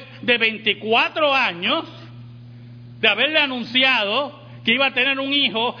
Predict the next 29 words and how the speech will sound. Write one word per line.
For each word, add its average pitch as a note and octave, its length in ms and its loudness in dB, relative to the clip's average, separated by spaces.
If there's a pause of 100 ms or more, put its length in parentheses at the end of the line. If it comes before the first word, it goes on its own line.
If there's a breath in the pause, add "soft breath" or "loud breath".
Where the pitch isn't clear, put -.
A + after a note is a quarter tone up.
(120 loud breath)
le A3+ 120 4
está C4 240 0
anunciando, C4+ 600 -2 (260)
"Llegó E3 420 2
el E3 140 -2
tiempo". A#2+ 540 -4 (880)
Y A#3 60 2
aquí B3 180 2
entra C4 560 0 (920)
los A3 140 2
primeros B3 320 -2
dos A#3 160 0
aspectos A#3+ 460 -4
del F#3+ 180 -6
título G#3+ 300 -4
de G3 60 -2
mi F#3+ 100 -4
sermón, G3+ 420 -4
fe A#3 280 -2
y B3+ 60 -4
promesa. B3 680 -6 (1000)
Sara - 760 -4
no C3 160 0
fue D3+ 140 0
la C#3 120 2
única E3+ 360 -2
que - 120 -4
se - 160 -6
rió. F2+ 300 -8